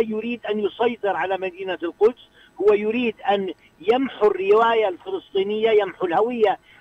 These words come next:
الفلسطينية العربية الإسلامية الموجودة داخل هذه المدينة والمتجذرة فيها،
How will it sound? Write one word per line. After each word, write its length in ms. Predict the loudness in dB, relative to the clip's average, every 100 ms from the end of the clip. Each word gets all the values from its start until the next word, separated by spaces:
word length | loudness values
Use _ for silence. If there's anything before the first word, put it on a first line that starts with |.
| -4
الفلسطينية 1000 | -4 -2 -2 -2 -2 -4 -2 0 0 -2
العربية 800 | -4 -2 -2 -2 -4 0 0 -2
الإسلامية 760 | -10 -8 -2 0 0 -2 -2 _ -20 -4
الموجودة 600 | -2 0 0 -2 -2 0 0
داخل 360 | 0 -2 -2
هذه 180 | -4 -4
المدينة 420 | -8 -8 -6 -4
والمتجذرة 920 | -2 -2 -4 -6 0 0 2 2 2 -2
فيها، 300 | -4 -2